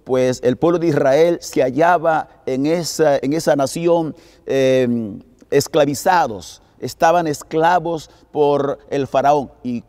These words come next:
y también hay que saber de que el faraón representa a Satanás. Faraón representa al enemigo, el enemigo que oprime,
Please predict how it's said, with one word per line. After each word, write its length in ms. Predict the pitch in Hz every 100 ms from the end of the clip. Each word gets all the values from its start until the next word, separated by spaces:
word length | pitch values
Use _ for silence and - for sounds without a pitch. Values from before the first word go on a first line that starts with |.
| _ _ _ _
y 120 | 123
también 460 | 120 110 135 156 -
hay 140 | 123
que 120 | 131 135
saber 380 | 131 117 147
de 140 | 139 127
que 120 | 123
el 100 | 117
faraón 640 | - 113 113 139 151 135 - _
representa 640 | - 113 110 104 135 127 120
a 20 |
Satanás. 840 | 117 95 101 123 - - - - _ _ _ _ _ _ _ _ _
Faraón 460 | 135 139 151 151
representa 640 | 160 135 127 156 160 147 151
al 80 |
enemigo, 600 | 135 123 139 170 117 90 - _ _ _ _
el 140 | 123 139
enemigo 440 | 135 160 175 160
que 120 | -
oprime, 800 | 131 - 165 185 131 92 76 -